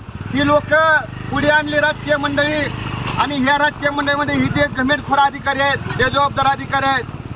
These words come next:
यांच्यावर कारवाई करणार का? मी महात्मा गांधीला सुद्धा जबाब विचाराया. स्वर्गामध्ये दोन ऑक्टोबरला जातोय, याची शासनानं दखल घ्यावी.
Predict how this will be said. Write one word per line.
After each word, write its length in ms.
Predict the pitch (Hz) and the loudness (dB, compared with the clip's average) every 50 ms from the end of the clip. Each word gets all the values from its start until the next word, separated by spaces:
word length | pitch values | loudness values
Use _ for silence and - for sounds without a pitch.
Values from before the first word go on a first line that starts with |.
| - - 208 | -8 -4 -2
यांच्यावर 440 | 233 240 - - 277 277 277 277 | -2 -2 0 2 2 2 2 0
कारवाई 340 | 269 - 262 262 262 269 269 | 0 0 0 0 0 0 -2
करणार 420 | 254 - 254 247 254 262 269 269 262 | -4 -6 -6 -4 -2 0 0 0 0
का? 320 | - 262 254 240 233 220 - - - - - - | 0 0 2 2 2 2 0 -6 -16 -14 -10 -6
मी 80 | 220 | -4
महात्मा 360 | 226 240 247 240 - - 254 | 0 2 0 0 0 -2 -2
गांधीला 320 | 262 254 254 247 254 247 233 | -2 0 -2 0 0 -2 -2
सुद्धा 200 | 226 240 254 247 | -2 0 0 0
जबाब 200 | 226 240 240 226 | 2 2 0 -2
विचाराया. 540 | 233 - 233 233 233 240 240 240 233 220 208 - - - - - - | -2 -2 -2 0 0 2 2 4 4 2 0 -2 -6 -18 -20 -12 -6
स्वर्गामध्ये 500 | - 233 240 233 247 247 247 240 - 240 | -4 -2 0 0 0 0 0 0 0 -2
दोन 240 | - 233 233 233 240 | 0 0 0 2 2
ऑक्टोबरला 440 | 226 226 220 220 214 226 208 220 214 | 0 0 0 -2 0 0 0 0 0
जातोय, 380 | 196 220 214 214 220 220 214 202 185 - - - - - - - | 0 -2 -4 -2 -2 -2 -2 -4 -6 -10 -14 -16 -16 -16 -14 -10
याची 180 | 196 196 208 233 | -8 -4 -4 -4
शासनानं 400 | - - 240 220 - 220 233 233 214 | -2 0 -2 -2 -2 -4 -6 -4 -2
दखल 300 | 196 226 226 - 247 247 | -2 -2 -2 0 -2 -2
घ्यावी. 400 | 233 233 240 233 240 240 233 220 | 0 0 2 2 2 4 2 2